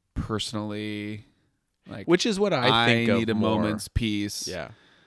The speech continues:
Speaker 1: I need my kids to go to sleep
Speaker 2: <laughs>
Speaker 1: <laughs> and be quiet, and then I can have a moment of quote unquote peace.
Speaker 2: Yeah.
Speaker 1: Which
Speaker 2: I
Speaker 1: is,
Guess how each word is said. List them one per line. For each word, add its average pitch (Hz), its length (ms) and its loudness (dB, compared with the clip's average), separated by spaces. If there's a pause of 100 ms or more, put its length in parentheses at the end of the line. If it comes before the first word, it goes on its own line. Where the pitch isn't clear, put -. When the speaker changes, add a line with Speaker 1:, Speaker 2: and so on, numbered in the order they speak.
(200)
Speaker 1:
I 101 140 -6
need 101 220 -2
my 98 160 -4
kids 98 300 -6
to 104 100 -8
go 98 140 -4
to 95 80 -8
sleep 98 460 -6 (240)
Speaker 2:
<laughs> - 40 -16 (400)
Speaker 1:
<laughs> - 400 -12
and 117 160 0
be 110 120 -2
quiet, 95 540 -6 (100)
and 101 160 -12
then 95 280 -12 (200)
I 113 120 -12
can 107 120 -12
have 95 140 -12
a 92 40 -12
moment 76 360 -12
of 62 160 -12 (260)
quote 98 200 -8
unquote 92 440 -10
peace. - 500 -6
Speaker 2:
Yeah. 87 160 -10 (1000)
Speaker 1:
Which 117 160 -8
Speaker 2:
I 117 40 -2
Speaker 1:
is, - 160 -8